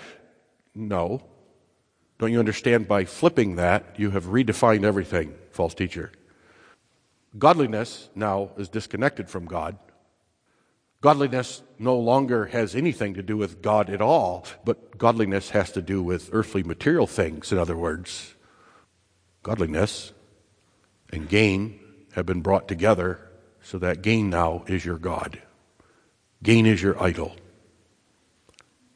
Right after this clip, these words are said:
But you have to understand that in the light of the truth, in light of God, what gain really is and what godliness really is. Do you see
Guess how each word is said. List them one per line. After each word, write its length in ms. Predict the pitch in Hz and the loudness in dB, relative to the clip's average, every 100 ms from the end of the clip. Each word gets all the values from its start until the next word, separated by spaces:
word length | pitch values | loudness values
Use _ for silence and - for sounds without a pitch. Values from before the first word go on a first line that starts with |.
| _ _ _ _ _ - | _ _ _ _ _ -10
But 140 | 85 | 2
you 80 | 104 | 4
have 160 | 101 | 6
to 80 | 92 | 4
understand 640 | 80 - - 90 82 80 80 - - _ _ _ _ _ _ _ | 0 -4 -6 -2 -2 -2 -8 -18 -20 _ _ _ _ _ _ _
that 140 | - 82 | -6 -2
in 60 | |
the 80 | 85 | 0
light 240 | 87 104 95 | 4 4 4
of 240 | 90 - | 0 -4
the 80 | 80 | -12
truth, 460 | - 165 117 - | -2 2 2 0
in 160 | 85 82 | -10 -4
light 160 | 90 85 | -2 -2
of 260 | 78 - | -4 -8
God, 500 | 85 104 82 80 78 - _ _ _ _ _ _ _ _ _ | -6 -4 -2 -4 -10 -20 _ _ _ _ _ _ _ _ _
what 180 | 85 87 | -10 -2
gain 240 | 92 90 | 0 0
really 340 | 85 98 90 78 | 2 2 2 0
is 420 | 82 80 - - _ _ _ _ _ - | -2 -6 -12 -16 _ _ _ _ _ -16
and 140 | 87 | -10
what 140 | 85 92 | -8 0
godliness 580 | 104 87 80 78 80 73 | 2 2 -2 -4 -8 -8
really 240 | 76 76 | -6 -4
is. 400 | 73 - - - _ _ _ _ _ _ _ _ - _ _ _ _ _ _ _ _ - | -6 -6 -12 -18 _ _ _ _ _ _ _ _ -20 _ _ _ _ _ _ _ _ -2
Do 80 | 95 | 4
you 120 | 101 | 6
see 340 | - 147 139 | 8 6 6